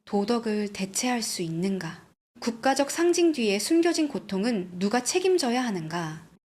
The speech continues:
조중훈의 삶은 결코 단순한 기업가의 전기가 아닙니다. 그것은 한국 사회가 겪어온 성장의 기쁨과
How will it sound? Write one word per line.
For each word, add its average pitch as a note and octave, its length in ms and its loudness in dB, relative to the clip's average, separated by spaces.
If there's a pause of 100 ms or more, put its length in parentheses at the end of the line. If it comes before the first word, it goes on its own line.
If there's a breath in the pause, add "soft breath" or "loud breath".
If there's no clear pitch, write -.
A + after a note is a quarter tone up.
(140)
조중훈의 C4+ 540 4
삶은 A3+ 640 0
결코 F#3+ 340 -6
단순한 B3+ 640 0
기업가의 A3+ 580 -2
전기가 G3+ 460 -4
아닙니다. F3 640 -4 (320 loud breath)
그것은 C4 520 2
한국 F4 300 2
사회가 D#4 420 2
겪어온 A3 560 -2
성장의 D#4 460 2
기쁨과 A#3+ 840 -2